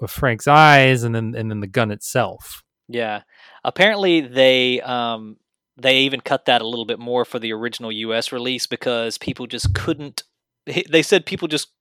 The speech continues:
Speaker 2: they just didn't think the American audience was ready for Henry Fonda to <laughs> shoot a child. <laughs> So th-, they cut it out to leave it, make it even more ambiguous, apparently, uh, initially, because they just thought that the, that people wouldn't accept that.
Speaker 1: And then you compare that to the, I think it was the Japanese release it,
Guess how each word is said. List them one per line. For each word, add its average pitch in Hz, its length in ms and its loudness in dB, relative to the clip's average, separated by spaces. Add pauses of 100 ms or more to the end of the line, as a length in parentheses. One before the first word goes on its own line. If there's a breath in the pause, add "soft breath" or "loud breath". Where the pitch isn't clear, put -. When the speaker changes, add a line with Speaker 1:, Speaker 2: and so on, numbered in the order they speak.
(120)
Speaker 2:
they 151 120 4
just 160 180 -2
didn't 170 200 -6
think 180 160 -2
the 160 80 0
American 139 340 2
audience 123 340 0
was 113 160 -10
ready 120 220 -2
for 123 160 -8
Henry 117 260 -8
Fonda 117 400 -2
to - 120 -6
<laughs> - 0 -
shoot - 260 2
a 143 80 -4
child. 156 480 4
<laughs> - 180 -20
So 214 160 8
th-, 180 140 2 (240 loud breath)
they 165 140 10
cut 180 200 6
it 160 80 4
out 156 140 8
to 147 100 -8
leave 147 140 0
it, 139 140 -4
make 143 180 0
it 139 60 -2
even 127 180 -4
more 131 160 0
ambiguous, 117 540 -4
apparently, 113 580 -6 (340 soft breath)
uh, 107 440 0 (100)
initially, 107 560 -8 (260 soft breath)
because 120 200 -8
they 120 100 -2
just 117 180 -10
thought 120 140 0
that 117 140 -10
the, 113 240 -4
that 113 120 -4
people 117 220 -8
wouldn't 117 160 -8
accept 110 340 -6
that. - 200 -10 (800)
Speaker 1:
And 139 120 2
then 147 140 6
you 160 140 2
compare 135 400 0
that 151 260 4
to 135 100 0
the, 113 380 2
I 113 60 -2
think 175 160 -4
it 185 40 -8
was 147 180 -4
the 127 120 -4
Japanese 113 1200 -4
release 156 400 0
it, 175 100 -2